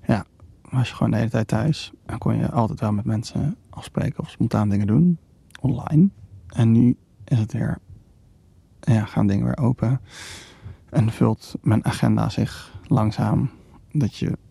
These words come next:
hele weekend vol zit met afspraken met mensen en familie.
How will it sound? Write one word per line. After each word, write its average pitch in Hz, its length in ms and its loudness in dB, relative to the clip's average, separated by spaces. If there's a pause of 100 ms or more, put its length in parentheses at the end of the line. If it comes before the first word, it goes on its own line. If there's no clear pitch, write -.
(100)
hele 113 240 2
weekend 107 560 0
vol - 260 0
zit - 260 -4
met 104 260 -2 (260)
afspraken - 460 -4
met 135 380 -4
mensen 113 320 0
en 110 60 -6
familie. - 500 0